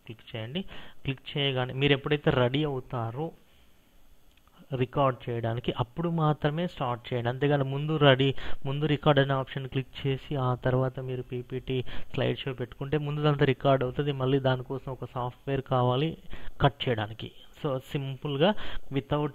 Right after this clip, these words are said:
cutting మీరు సింపుల్గా, సింపుల్ టెక్నిక్‌గా ఏం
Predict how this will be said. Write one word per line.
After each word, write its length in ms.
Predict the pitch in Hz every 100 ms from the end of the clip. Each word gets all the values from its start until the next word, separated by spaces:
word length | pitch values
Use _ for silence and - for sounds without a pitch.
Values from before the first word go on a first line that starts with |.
| -
cutting 320 | 131 - 202 233 - - - 123
మీరు 300 | 127 127 131 -
సింపుల్గా, 580 | 123 120 135 131 127 196 208 - - - - - - _ - - - - - - -
సింపుల్ 320 | 139 131 147 135
టెక్నిక్‌గా 460 | 131 131 123 123 131
ఏం 80 | 123